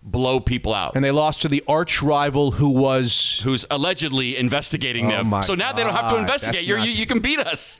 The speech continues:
Speaker 1: <laughs>
Speaker 2: Did you guys take a dive just
Speaker 1: Yeah.
Speaker 2: to get them off your back, or what
Speaker 1: Well,
Speaker 2: happened?
Speaker 1: we've already beaten them three times this year.
Speaker 2: Oh, I
Speaker 1: So
Speaker 2: knew you'd bring that up.
Speaker 1: this is the fourth. It's like, you know.
Speaker 2: So what's the truth? You're not gonna sit here and tell me that you guys got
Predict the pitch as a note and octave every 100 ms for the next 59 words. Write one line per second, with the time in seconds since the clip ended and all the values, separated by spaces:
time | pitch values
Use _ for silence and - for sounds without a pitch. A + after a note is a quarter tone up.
0 | - - C#3+ C3 C3 B2+ - - - D3+
1 | C3+ B2 C3 B3 C#4+ A3 C#3 - B2+ D#3+
2 | F3+ D#3 C4 D#3 D#3+ C#3+ B2 C#3 A#3 D4+
3 | D#3+ D#3 E3+ D3+ B2+ - F3 G3 A3+ G#3
4 | C3+ F3+ E3+ D3+ - C#3 D#3 E3+ D#3+ D#3
5 | F3 D#3 F3+ F3+ F3+ G3 C#3+ A#2+ B2+ B2+
6 | B2 A#2+ A2+ A2+ G#2+ F2 F2 E3+ F3 D3
7 | C3+ - C#3+ D3+ D#3 C3 C#3 B2 - F3+
8 | G2 F#2+ - G#3 C4+ - C#4+ - C#4 F#3
9 | - - - - - - _ _ _ -
10 | - G#3+ C4+ A#3 F#3 D#3+ F3+ D#3 C#3+ -
11 | C#3 C3+ B2+ C3+ B2+ A#2+ - A#2